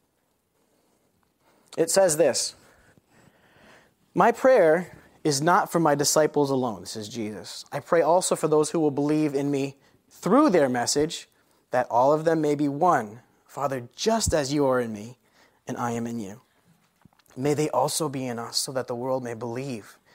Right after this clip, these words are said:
that you've sent me. Now, look at this. I have given them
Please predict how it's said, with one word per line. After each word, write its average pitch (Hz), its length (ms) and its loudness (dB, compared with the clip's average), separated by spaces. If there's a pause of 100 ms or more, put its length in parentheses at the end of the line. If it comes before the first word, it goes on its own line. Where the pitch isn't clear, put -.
(160)
that - 100 -12
you've - 140 -10
sent 160 260 -4
me. 104 260 -14 (1160)
Now, 135 400 -2
look 156 160 -8
at 165 80 -10
this. - 340 -6 (640)
I 156 140 2
have 170 280 0
given 202 340 4
them 135 360 -2